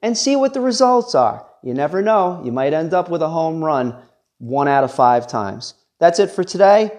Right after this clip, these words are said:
Check out our book, two thousand sixteen, How to Program Your Life. If you would like a free copy of it, send me a receipt that you donated just five dollars to World Vision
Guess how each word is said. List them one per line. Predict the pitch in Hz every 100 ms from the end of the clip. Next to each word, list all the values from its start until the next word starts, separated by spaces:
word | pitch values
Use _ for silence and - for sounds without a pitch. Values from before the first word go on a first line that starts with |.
| -
Check | 196 196
out | 180
our | 170
book, | 151 180 175
two | - 185
thousand | 190 180 175 175
sixteen, | 160 180 170 - 180
How | 151 165 185
to | 175
Program | - 185 185 180 160
Your | 147
Life. | 143 165 190 262 - - _ _ -
If | 139 139
you | 151 143
would | 139
like | 143 156 160
a |
free | 139 - 170
copy | 165 165 156 160 190
of | 196 202
it, | 226 226 - _ _
send | - 170
me | 185
a | 185
receipt | 170 165 214 196
that | 135
you | 135 127
donated | 139 139 156 156 160 175 180 - _ _ _
just | - 120 -
five | 160 170 196
dollars | 175 170 151 113 110 117
to | -
World | 123 127 139 156 135
Vision | 135 135 107 98